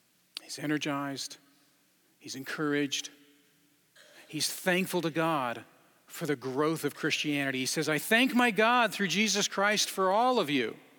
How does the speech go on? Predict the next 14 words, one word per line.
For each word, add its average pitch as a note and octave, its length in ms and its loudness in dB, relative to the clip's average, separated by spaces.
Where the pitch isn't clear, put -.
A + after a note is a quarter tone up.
He F#3+ 140 2
had F3+ 120 4
nothing D4 500 4
to C4+ 60 6
do C4+ 220 4
with B3+ 140 2
their G3 120 2
growth, E3+ 600 0
but E3 100 -8
he E3 80 -4
praises A3 640 2
God F#3+ 320 2
for F3 320 0
them. A2+ 360 -4